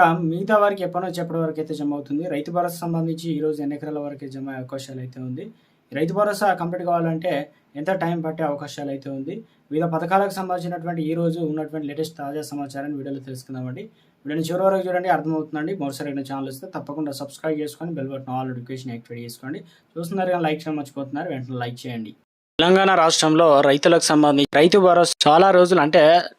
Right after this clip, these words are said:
నెలల తర్వాత మనకు ప్రభుత్వం అనేది ఈ నిధులు అనేది జమ చేస్తూ వస్తుంది కదా. తాజాగా తెలంగాణ రాష్ట్ర వ్యాప్తంగా చూసుకున్నట్లయితే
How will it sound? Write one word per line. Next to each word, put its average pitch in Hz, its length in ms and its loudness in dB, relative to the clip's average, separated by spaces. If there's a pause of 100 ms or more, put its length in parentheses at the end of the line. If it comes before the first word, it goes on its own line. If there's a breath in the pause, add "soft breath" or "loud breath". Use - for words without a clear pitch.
(100)
నెలల 156 240 8
తర్వాత 160 420 6
మనకు 156 320 4
ప్రభుత్వం 147 480 6
అనేది 143 380 6
ఈ 127 140 6
నిధులు 139 280 6
అనేది 139 280 4
జమ 127 280 2
చేస్తూ 127 320 2
వస్తుంది 127 400 2
కదా. 123 160 2
తాజాగా 147 340 6
తెలంగాణ 143 460 4
రాష్ట్ర 139 300 2
వ్యాప్తంగా 143 360 4
చూసుకున్నట్లయితే 139 720 2